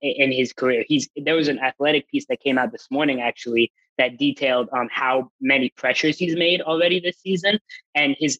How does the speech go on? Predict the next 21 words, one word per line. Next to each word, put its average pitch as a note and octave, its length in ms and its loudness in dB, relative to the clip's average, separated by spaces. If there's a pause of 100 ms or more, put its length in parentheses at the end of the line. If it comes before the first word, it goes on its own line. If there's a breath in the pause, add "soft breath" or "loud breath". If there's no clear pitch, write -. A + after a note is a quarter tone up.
you D#3 160 0
know, C3+ 160 0
his C#3 220 0 (160)
pressing D3+ 300 0
numbers C#3 260 0
have C3 140 -2
exploded, C3+ 460 0
and C3 200 0
he's C3+ 160 -2
leading C3+ 380 0
our B2 180 -2
press B2 300 -2
as A#2+ 260 2 (280)
the C#3+ 80 -2
veteran C3+ 400 0
focal B2+ 260 -2
point, C#3 260 -4
and E3 200 2
he's D#3+ 140 2
added C3+ 340 -2
his B2+ 140 -8